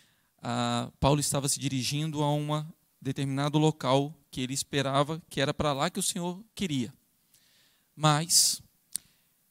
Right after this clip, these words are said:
ele teve uma instrução do Senhor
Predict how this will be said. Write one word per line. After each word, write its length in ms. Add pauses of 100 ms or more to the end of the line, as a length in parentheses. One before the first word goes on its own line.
(880)
ele 180
teve 560 (840)
uma 840 (720)
instrução 640
do 120
Senhor 600